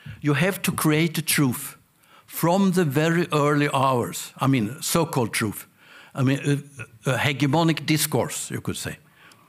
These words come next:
You, you have to create it from the very early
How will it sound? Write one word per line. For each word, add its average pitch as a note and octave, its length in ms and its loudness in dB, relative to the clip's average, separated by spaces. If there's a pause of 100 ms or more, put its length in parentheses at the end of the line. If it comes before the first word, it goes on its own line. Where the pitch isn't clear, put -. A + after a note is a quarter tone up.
(320)
You, D#3 220 0 (400)
you C#3+ 200 2
have F#3 200 0
to F#3+ 100 0
create F3+ 440 0
it G3 240 -2 (420)
from D3+ 260 0
the C3+ 100 2
very E3+ 360 2
early D#3+ 380 2